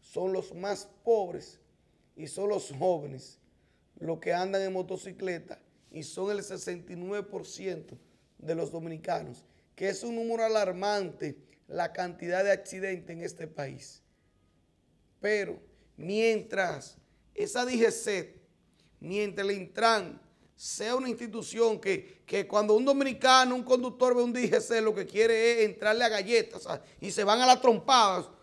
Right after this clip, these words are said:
Aquí los conductores se van a las trompadas con, con los agentes de la D G C,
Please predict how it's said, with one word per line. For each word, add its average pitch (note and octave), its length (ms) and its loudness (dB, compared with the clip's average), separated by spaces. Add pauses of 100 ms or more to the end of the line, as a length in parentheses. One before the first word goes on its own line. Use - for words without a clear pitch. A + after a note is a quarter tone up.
(120)
Aquí A3+ 300 0
los D4+ 180 10
conductores C#4+ 500 8
se C4 80 4
van B3+ 120 6
a C4 60 6
las C4 100 6
trompadas C4 640 2
con, A#3 340 -6 (680)
con A3 160 0
los A3 220 0
agentes A3+ 360 0
de A3 100 0
la G#3+ 100 4
D G3+ 160 0
G - 20 -8
C, A#3 360 -6